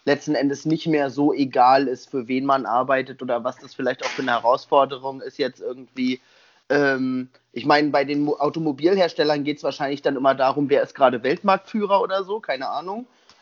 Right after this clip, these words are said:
Ähm, also es gibt ja schon immer irgendwelche Konkurrenzen, die man sich so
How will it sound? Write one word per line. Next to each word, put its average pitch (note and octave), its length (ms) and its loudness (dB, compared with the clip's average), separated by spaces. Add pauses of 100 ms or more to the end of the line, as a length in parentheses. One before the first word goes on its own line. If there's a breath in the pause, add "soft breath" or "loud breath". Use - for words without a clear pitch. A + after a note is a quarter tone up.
(120)
Ähm, D3 540 2
also C#3 180 4
es C#3 80 0
gibt G3 160 6
ja F3 100 8
schon F#3 280 4
immer D3 220 4
irgendwelche C#3 440 0
Konkurrenzen, C3 800 0
die A#2+ 140 0
man B2 320 4
sich A#2 240 -6
so A#2 480 4